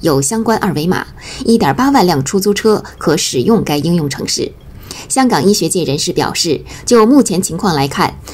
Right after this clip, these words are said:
该应用的市民参与度和配合度仍不高，期待政府出台强力措施，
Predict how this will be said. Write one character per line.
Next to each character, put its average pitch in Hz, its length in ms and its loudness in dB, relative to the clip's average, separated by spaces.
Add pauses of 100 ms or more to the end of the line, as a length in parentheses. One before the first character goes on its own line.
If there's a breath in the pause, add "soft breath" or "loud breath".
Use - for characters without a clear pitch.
(160 loud breath)
该 269 140 4
应 277 220 8
用 233 140 8
的 180 140 2
市 233 160 0
民 190 160 4
参 254 240 2
与 165 80 4
度 226 260 2
和 156 200 0
配 - 200 0
合 139 160 -2
度 139 240 -2
仍 135 160 -4
不 156 120 -2
高， 160 320 0 (280 loud breath)
期 - 180 -2
待 175 180 2
政 208 180 2
府 156 160 0
出 220 160 0
台 151 220 -2
强 151 240 -4
力 196 120 4
措 151 200 -2
施， 151 300 0